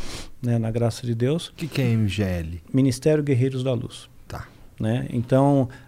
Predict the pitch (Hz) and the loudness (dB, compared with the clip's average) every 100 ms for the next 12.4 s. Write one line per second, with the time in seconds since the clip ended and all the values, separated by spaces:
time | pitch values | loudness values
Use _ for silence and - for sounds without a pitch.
0 | - 127 127 131 120 135 131 127 127 147 | -4 2 6 6 4 4 4 4 4 2
1 | 131 120 139 139 160 165 123 135 135 120 | 0 4 4 6 4 4 2 2 0 -4
2 | - 123 127 107 131 139 110 110 127 127 | -4 0 0 2 0 0 -2 0 0 0
3 | 123 117 107 127 156 147 113 127 151 - | 0 2 4 4 4 2 2 0 -2 -2
4 | 120 120 113 101 120 117 113 117 110 107 | 0 2 0 -2 -2 -2 0 -2 -2 -4
5 | - 135 110 107 - 117 - - 127 113 | -8 -4 -4 -2 -4 -4 -6 -2 2 2
6 | 110 123 113 113 147 - 120 117 110 110 | 4 4 4 4 2 -4 -4 -4 -2 -2
7 | 110 113 113 110 110 131 185 - - - | -2 -2 0 0 0 0 0 -2 -4 -6
8 | - - 127 147 147 143 131 156 147 139 | -6 0 4 6 6 6 4 2 4 6
9 | 151 180 185 165 170 - 180 233 180 143 | 6 4 4 2 0 -2 0 2 2 2
10 | 120 117 - - - 127 117 113 120 170 | 2 -2 -12 -12 -6 0 2 4 4 4
11 | 139 107 - - 110 107 135 170 110 - | 2 -2 -8 -6 -2 0 2 0 -2 -4
12 | 104 117 165 | -2 0 0